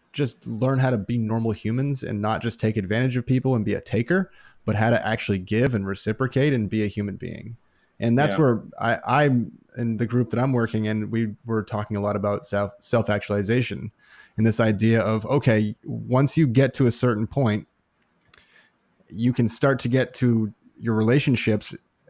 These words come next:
Speaker 1: That's just, okay, great. You, you did, you did that part. Relationships are just a piece though.
Speaker 2: Mm-hmm.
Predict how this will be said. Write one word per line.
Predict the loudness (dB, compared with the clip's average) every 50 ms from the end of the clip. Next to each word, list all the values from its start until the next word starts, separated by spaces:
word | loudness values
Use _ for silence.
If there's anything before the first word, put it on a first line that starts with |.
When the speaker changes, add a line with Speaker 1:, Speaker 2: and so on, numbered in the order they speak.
| -20 _ -6
Speaker 1:
That's | -4 -4 -2 0
just, | 0 0 0 -2 -6 -4 -2
okay, | -2 0 2 2 0
great. | 0 0 0 2 2 2 2
You, | 2 0 -2 -2 -2
you | -2 -2 -2 -2
did, | -2 -4 -4 -4
you | -4 -2 0
did | 0 0 0
that | 0 -2 -4
part. | -4 -6 -6 -6 -6 -10 _ -10 -6
Relationships | -4 0 0 0 2 2 0 0 0 0 0 0
are | 0 0
just | 2 0 0 -2
a | -6
piece | -6 -4 -4 -4 -4 -4 -6
though. | -8 -8 -8 -10 -12 -12 -12 -12 -14 _ _ _ _ _ _ _ _ _ _ -14
Speaker 2:
Mm-hmm. | -10 -10 -10